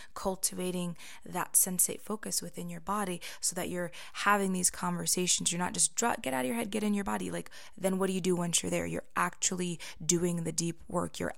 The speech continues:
alchemizing what you find and shifting and cultivating a new ecology within your body so that when you are, when you're called to the next level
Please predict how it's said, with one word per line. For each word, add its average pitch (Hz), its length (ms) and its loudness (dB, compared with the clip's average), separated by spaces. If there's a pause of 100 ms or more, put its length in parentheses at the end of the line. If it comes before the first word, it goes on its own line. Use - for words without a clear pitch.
alchemizing 175 800 2
what 170 200 -2
you 165 140 -2
find 180 480 2 (360)
and 180 220 2 (200)
shifting - 680 6
and 175 160 -2
cultivating 185 920 0
a 170 120 0
new 175 500 2 (280)
ecology 185 960 4
within 185 400 2
your 190 120 2
body 185 300 -2
so 180 240 4
that 180 220 0
when 185 420 2
you 196 340 2 (380)
are, 180 380 2 (220)
when 190 180 4
you're 196 120 4
called 202 500 0
to 190 100 2
the 185 100 0
next - 340 2
level 180 400 0